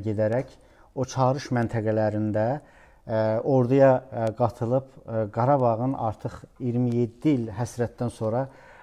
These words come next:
e, ya şəhid olub, ya qazi olub və nəticə etibarilə Qarabağı bu işğaldan, erməni, rus işğalından qurtarmanın gəldiyini,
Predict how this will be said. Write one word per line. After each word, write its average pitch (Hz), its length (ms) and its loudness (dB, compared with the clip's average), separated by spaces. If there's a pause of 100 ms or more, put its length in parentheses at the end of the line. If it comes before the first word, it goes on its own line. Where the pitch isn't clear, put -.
(140)
e, 110 60 -2 (460)
ya 127 280 4 (200)
şəhid 127 320 0
olub, 117 260 0
ya 120 200 2
qazi 117 380 0
olub 117 320 -2
və 117 120 2
nəticə 113 480 -4
etibarilə 107 520 -2
Qarabağı 110 640 0 (480)
bu 131 100 0
işğaldan, 117 760 0
erməni, 113 520 0
rus 117 220 -4
işğalından 110 680 0
qurtarmanın 107 760 -2 (340)
gəldiyini, 113 720 2